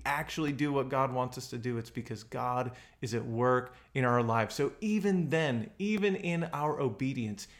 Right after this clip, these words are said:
he gets the glory because he is the great supplier. He is the great Savior.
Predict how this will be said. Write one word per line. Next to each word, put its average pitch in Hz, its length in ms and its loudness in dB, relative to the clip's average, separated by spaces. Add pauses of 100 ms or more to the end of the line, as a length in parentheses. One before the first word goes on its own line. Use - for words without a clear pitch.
(120)
he 165 260 0
gets 135 280 -2
the 131 100 -4
glory 107 380 -2
because 113 400 -6
he 135 260 -8
is 120 200 -8
the 120 80 -6
great 110 260 -6
supplier. 101 580 -10 (340)
He 143 580 -2 (180)
is 110 160 -4
the 117 80 -2
great 110 580 -4 (380)
Savior. 95 800 -4